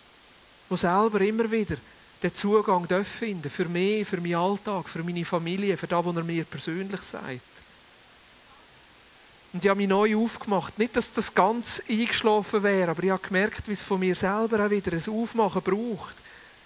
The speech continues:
Einen Ort bei Gott suchen, wo ich geborgen bin, wo ich angenommen bin. Einen Ort bei Gott suchen, wo ich den Frieden, den Shalom, den er da zuspricht,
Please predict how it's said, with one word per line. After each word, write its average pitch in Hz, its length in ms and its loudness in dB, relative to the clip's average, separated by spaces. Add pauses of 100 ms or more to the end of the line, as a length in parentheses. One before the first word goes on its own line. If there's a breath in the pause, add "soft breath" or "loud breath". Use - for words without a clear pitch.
(140 loud breath)
Einen 185 140 2
Ort 226 440 2
bei 202 100 -2
Gott 214 280 2
suchen, 196 440 2
wo 170 180 -2 (1700 loud breath)
ich - 80 -14
geborgen 180 460 0
bin, 185 200 -2
wo 151 40 -6
ich 156 140 -2
angenommen 185 460 -2
bin. 165 140 -2
Einen 156 80 0
Ort 208 280 2
bei 214 80 -4
Gott 190 260 0
suchen, 185 340 -2
wo 160 60 -4
ich 156 120 -8
den 160 120 -2
Frieden, 196 460 -2
den 151 120 -4
Shalom, 156 640 -2
den 156 120 -6
er 165 160 0
da 170 240 -2
zuspricht, 185 680 -4